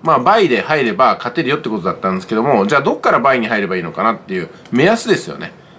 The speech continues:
エントリーポイント。まずはエントリーポイントで一番目立つのがここです。こちらから上昇しかけた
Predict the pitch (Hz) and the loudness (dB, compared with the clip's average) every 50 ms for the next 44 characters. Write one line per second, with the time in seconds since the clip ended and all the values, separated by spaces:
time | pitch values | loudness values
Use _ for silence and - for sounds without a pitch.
0 | - - 160 175 165 180 165 156 151 139 127 104 85 76 - - - - - - | -4 0 2 4 4 4 4 2 2 2 0 0 0 -4 -8 -12 -14 -18 -20 -20
1 | - - - - - - - - - - - - 208 233 226 185 180 214 202 156 | -20 -20 -20 -20 -20 -20 -20 -20 -20 -20 -10 -2 0 0 2 2 4 4 4 2
2 | - - - 143 151 151 156 151 147 135 147 131 113 98 104 104 98 - - 160 | 0 -2 -4 -6 -2 0 0 -2 0 -2 -2 -2 0 0 0 -2 -2 0 0 2
3 | 160 151 147 139 139 131 113 107 87 76 78 78 - - - 113 87 80 - - | 2 2 2 0 0 -2 -2 -4 -6 -6 -8 -8 -8 -2 -2 -2 -2 -2 -6 -12
4 | - - - - - - - - - - - - - - - - - - - - | -16 -18 -18 -20 -20 -20 -20 -20 -20 -20 -20 -20 -20 -20 -20 -20 -20 -20 -20 -20
5 | - - - - - - - - - - - 165 165 170 190 208 202 - 214 226 | -20 -20 -20 -20 -20 -20 -20 -20 -20 -4 -2 0 2 4 2 2 4 4 4 4
6 | 214 147 107 - - - - _ _ - 135 135 165 190 196 190 208 202 196 190 | 4 4 4 2 -2 -8 -16 _ _ -16 -2 2 4 4 4 4 4 4 4 4
7 | - - 208 175 170 - 123 107 87 - - | 2 0 0 2 2 4 4 2 2 2 -2